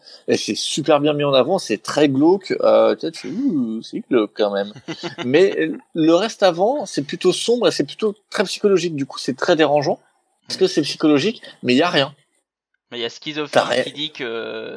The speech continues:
Speaker 2: c'est, c'est pas très sunshine comme lecture, mais qu'il est quand même dans son top trois pour l'instant de l'année, quoi. Donc, euh, bon.
Speaker 1: C'est, c'est une des me-, c'est un des meilleurs comics que j'ai lu cette année aussi. Et j'admets que c'est pas très sunshine, mais, euh, j'ai, encore une fois, je voulais mettre le Supergirl, mais il est, il est pas si bien que ça.
Speaker 2: Non, non, mais, euh,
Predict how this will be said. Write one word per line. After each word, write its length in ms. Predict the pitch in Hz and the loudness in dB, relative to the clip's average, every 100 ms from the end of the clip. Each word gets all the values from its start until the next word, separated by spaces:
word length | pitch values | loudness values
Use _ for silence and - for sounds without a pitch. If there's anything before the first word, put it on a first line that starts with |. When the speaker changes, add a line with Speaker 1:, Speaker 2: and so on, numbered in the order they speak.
| - | -14
Speaker 2:
c'est, 440 | - - 113 120 123 | -16 -12 -12 -10 -14
c'est 140 | - 127 | -14 -4
pas 140 | 165 | -4
très 180 | - 165 | -2 -6
sunshine 440 | - 156 165 160 | -10 -8 -8 -6
comme 160 | 139 135 | -4 -4
lecture, 400 | 135 - 190 175 | -6 0 0 0
mais 160 | 135 | -2
qu'il 180 | 127 135 | -4 -4
est 80 | 127 | -4
quand 140 | - | 2
même 160 | 160 175 | 2 2
dans 100 | 156 | -2
son 160 | - 135 | -6 -8
top 240 | 160 - | -8 -8
trois 260 | - 160 170 | -2 -2 0
pour 120 | 143 | -4
l'instant 280 | 135 - 147 | -8 -8 -8
de 60 | |
l'année, 300 | 139 131 120 | -6 -8 -12
quoi. 160 | - 92 | -18 -20
Donc, 260 | - - - | -20 -20 -20
euh, 40 | - - _ _ | -20 -20 _ _
bon. 80 | _ _ _ | _ _ _
Speaker 1:
C'est, 260 | 156 156 147 | 0 2 2
c'est 160 | 131 156 | 2 0
une 100 | 156 | 0
des 100 | 156 | 0
me-, 220 | 151 156 147 | 2 0 0
c'est 120 | 160 151 | -2 0
un 40 | |
des 100 | 143 | 0
meilleurs 180 | 143 139 | 0 0
comics 240 | 143 143 - | -2 -4 -4
que 60 | |
j'ai 100 | 120 | -4
lu 80 | 127 | -4
cette 100 | 120 | -4
année 120 | 127 123 | -4 -4
aussi. 200 | 113 - | -6 -6
Et 60 | 123 | -2
j'admets 320 | 117 151 208 | 0 0 0
que 40 | 269 | 0
c'est 100 | - | 0
pas 140 | 175 | 0
très 160 | - - | 0 -2
sunshine, 540 | - 175 - 233 262 | -2 -4 -4 -4 -4
mais, 240 | 151 151 151 | -4 0 2
euh, 240 | 147 147 147 - - - | 4 2 -2 -16 -20 -2
j'ai, 140 | 139 | 2
encore 220 | 151 170 | 2 2
une 80 | 175 | 2
fois, 220 | - 262 | 2 0
je 100 | 247 | 2
voulais 180 | 156 151 | 0 0
mettre 160 | 160 - | 0 -4
le 60 | 151 | -6
Supergirl, 520 | - 156 151 185 202 | -4 -4 -2 -4 -4
mais 100 | 147 | -4
il 80 | 147 | -4
est, 220 | 143 139 | -4 -4
il 220 | 131 131 | -4 -6
est 60 | 131 | 0
pas 120 | 143 | 0
si 140 | - 147 | 0 -4
bien 140 | 143 | -8
que 80 | 143 | -2
ça. 100 | 170 | 0
Speaker 2:
Non, 80 | 294 | 2
non, 80 | 320 494 | 2 2
mais, 240 | 147 139 | 2 2
euh, 240 | 131 127 | 2 0